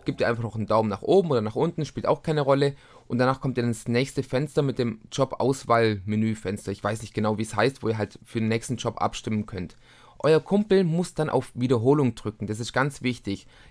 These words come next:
Ihr drückt überhaupt gar nichts, ihr lasst einfach nur den Bildschirm so, wie er ist. Geht dann auf euer P-S-N-Menü, geht dann unter Profil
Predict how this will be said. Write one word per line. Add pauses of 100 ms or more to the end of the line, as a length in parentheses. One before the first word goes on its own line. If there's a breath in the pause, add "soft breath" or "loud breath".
(120 soft breath)
Ihr
drückt
überhaupt
gar
nichts,
ihr
lasst
einfach
nur
den
Bildschirm
so,
wie
er
ist. (400 soft breath)
Geht
dann (360)
auf
euer
P-S-N-Menü, (380 soft breath)
geht
dann
unter
Profil